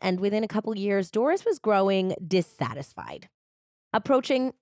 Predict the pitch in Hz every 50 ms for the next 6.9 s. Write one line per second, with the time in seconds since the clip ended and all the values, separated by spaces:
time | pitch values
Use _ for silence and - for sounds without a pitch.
0 | _ _ - - 220 214 214 - - _ 220 202 196 190 196 190 185 185 - -
1 | 170 156 - - 185 165 165 160 160 175 - 220 269 - - 381 349 330 277 240
2 | 214 185 - - 208 175 147 143 135 120 131 127 135 123 131 - - 143 147 147
3 | 131 135 135 131 - - 131 127 139 156 143 151 156 185 170 - - - 202 165
4 | 156 156 - 190 175 175 160 - - - 247 254 233 240 226 220 202 180 139 160
5 | 175 170 175 165 - 185 160 - 170 160 160 156 147 - - 156 151 151 156 151
6 | 143 - - 180 151 143 - - 151 135 - - - - - - -